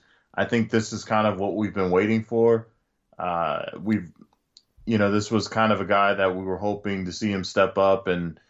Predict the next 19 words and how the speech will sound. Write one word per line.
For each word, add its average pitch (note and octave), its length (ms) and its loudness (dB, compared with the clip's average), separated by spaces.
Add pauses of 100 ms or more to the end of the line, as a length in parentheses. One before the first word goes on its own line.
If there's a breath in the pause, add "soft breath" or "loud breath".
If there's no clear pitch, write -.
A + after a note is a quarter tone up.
(320 soft breath)
uh, E2+ 240 0
be G#2 240 0
a F#2 60 0
contributor, G2+ 760 2
and, F2 260 0
and F2+ 360 -4
certainly A#2+ 460 0
he F2+ 100 0
has. F2+ 440 2
You F2 180 -6
know, F2 200 0
it's - 140 -8
stepped G#2 340 0
up G#2 180 0
in F2+ 180 -2
such G#2+ 300 -4
a G2 60 0
big F2 260 0
way, F2+ 460 2